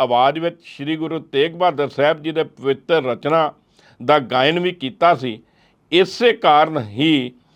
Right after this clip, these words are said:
ਉਹਨਾਂ ਨੂੰ ਵੀ ਇਸ ਸਮਾਗਮ ਵਿੱਚ ਸੱਦਿਆ ਗਿਆ ਹੈ।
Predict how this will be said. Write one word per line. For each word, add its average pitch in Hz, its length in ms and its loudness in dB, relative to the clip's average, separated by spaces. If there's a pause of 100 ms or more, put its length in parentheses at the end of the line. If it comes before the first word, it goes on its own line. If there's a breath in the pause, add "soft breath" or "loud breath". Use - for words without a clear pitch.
(400 soft breath)
ਉਹਨਾਂ 202 340 4
ਨੂੰ 165 160 0
ਵੀ 160 200 -4
ਇਸ 151 260 -4
ਸਮਾਗਮ 127 440 2
ਵਿੱਚ 147 200 -4
ਸੱਦਿਆ 127 440 0
ਗਿਆ 127 220 2
ਹੈ। 87 180 -14